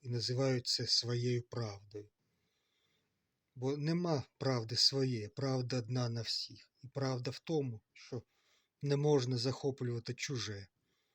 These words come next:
От в чому правда стоїть. Ні в яких випадках. І всі це прекрасно знають. Отак от, як зараз вороги України, москалі, намагаються захопити чуже. І це вони йдуть проти істини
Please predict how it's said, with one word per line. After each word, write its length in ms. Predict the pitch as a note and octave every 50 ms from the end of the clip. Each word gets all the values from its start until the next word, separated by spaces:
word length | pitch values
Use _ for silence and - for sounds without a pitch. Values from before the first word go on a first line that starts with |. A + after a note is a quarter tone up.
| _ _ _ _ _ _ _ _ _ _ _ _ _ _ -
От 200 | B2+ A#2+ A2 -
в 60 | -
чому 300 | - - A#2 A2 A2 G#2
правда 440 | - - A#2 A2 G#2+ G#2 G2 G#2 G2
стоїть. 560 | - - - - A#2+ G#2+ G#2 - G2+ - _ _ _ _ _ _ _ -
Ні 140 | B2 B2
в 80 | B2 C3
яких 440 | C3+ C#3 C3+ B2+ - - A#2+ - -
випадках. 720 | B2 A#2+ - - A2 G#2 G#2 - - - - - - _ _ _ _ _ _ _ _ _ _ _ _ _
І 60 | C3
всі 260 | A#2 - - E3 D#3
це 160 | - - D3
прекрасно 720 | C3+ - - D3 D3 - - D3+ D3 C3 B2 - - C#3 B2
знають. 580 | G#2+ G2 G#2 G#2+ G#2 G2+ G#2 G#2 G2+ G#2 - _ _ _ _ _ _ _ _ _ _ _ _ _ _ _ _ _ _ _ _ _ _ _
Отак 360 | A#2+ A2+ - C3 A2+ - -
от, 140 | A#2+ - -
як 160 | A#2 A2 G#2
зараз 400 | G#2 A#2+ A#2 A2+ A2+ G2+ - - -
вороги 420 | A#2+ B2+ B2 B2 G#2+ G2 A2 A2+
України, 600 | A2 - - A#2+ A#2+ A2+ A2 G#2+ G#2 G#2 G#2+ G#2+
москалі, 640 | G#2+ A2+ A2 - - - - B2 A2+ G#2+ G#2+ G2+ - _ _ _ _
намагаються 640 | A#2+ A#2 A#2+ A#2+ A2+ A2+ A#2 A2+ A2 G#2+ - B2
захопити 600 | A#2 B2+ B2 - - C3 - - F3+ E3 - -
чуже. 460 | A2 - - - A2+ - G#2+ G#2 G2+ - _ _ _ _ _ _ _ _ _ _ _ _ _ _ _ _ _ _ _ _ _ _
І 80 | - B2+
це 280 | - - - F3+ E3+
вони 240 | D#3 D3 C#3 C#3+ C#3+
йдуть 340 | C3+ B2+ B2 C#3+ C#3+ C#3+ -
проти 280 | - C#3+ C#3 - C3+
істини 640 | A#2+ A2+ A2 G#2 G#2+ G2+ - - - - G2+ G2+ F#2